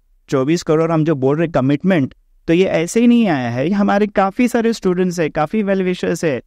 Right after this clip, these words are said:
सब सेटल्ड है। तो अल्हम्दुलिल्लाह टच में है, और हम रिकॉर्ड रखते हैं कि हमारे एक स्टूडेंट्स भी कहाँ है। ये नहीं कि चलो पैसा दे दिया, हो गया, स्कॉलरशिप ख़त्म, बाद में कौन कहाँ पे है, कुछ पता नहीं।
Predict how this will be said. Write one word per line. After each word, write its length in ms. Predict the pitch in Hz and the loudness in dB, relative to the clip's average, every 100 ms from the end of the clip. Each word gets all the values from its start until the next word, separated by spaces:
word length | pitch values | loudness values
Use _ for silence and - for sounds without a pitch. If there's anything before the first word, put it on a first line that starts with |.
| _ _ _ - | _ _ _ -4
सब 200 | 247 247 | -2 -2
सेटल्ड 420 | 220 208 214 196 | -2 -2 0 0
है। 140 | 156 | -2
तो 180 | - 175 | -2 -2
अल्हम्दुलिल्लाह 680 | 180 180 208 220 214 214 220 - _ - _ _ _ - | -2 0 0 0 2 2 0 -4 _ -20 _ _ _ -2
टच 220 | 240 - | -2 2
में 120 | 269 | 2
है, 240 | 285 190 101 - | 4 0 -4 -4
और 160 | 165 196 | -4 0
हम 240 | 226 269 | 2 2
रिकॉर्ड 400 | 202 180 226 254 | 2 0 0 0
रखते 280 | 233 226 262 | -2 0 0
हैं 80 | 254 | 2
कि 60 | |
हमारे 320 | 247 220 233 226 | 0 0 2 0
एक 80 | 208 | 0
स्टूडेंट्स 340 | 247 233 240 | -2 0 0
भी 80 | 254 | 0
कहाँ 280 | 226 175 165 | 0 0 0
है। 200 | 120 160 _ _ _ - | -2 -8 _ _ _ -2
ये 180 | 190 247 | 2 4
नहीं 160 | 254 | 4
कि 100 | 240 | 2
चलो 200 | 233 226 220 | 0 0 2
पैसा 300 | 202 202 214 | 0 0 0
दे 180 | 208 | 2
दिया, 180 | 208 214 | 2 0
हो 200 | 190 190 | 0 0
गया, 180 | 196 208 | 0 0
स्कॉलरशिप 520 | 185 180 190 208 208 | 0 -2 0 -2 -2
ख़त्म, 380 | - - 190 131 - _ _ _ _ _ _ _ _ - | -4 -2 -2 -2 -6 _ _ _ _ _ _ _ _ -2
बाद 240 | 160 170 | -2 2
में 100 | 202 | 2
कौन 240 | 196 202 | 2 0
कहाँ 260 | 196 185 190 | 2 2 0
पे 120 | 202 | 0
है, 100 | 196 | -2
कुछ 180 | 190 196 | 0 -2
पता 300 | - 147 143 | 0 0 0
नहीं। 200 | 127 101 | -2 -4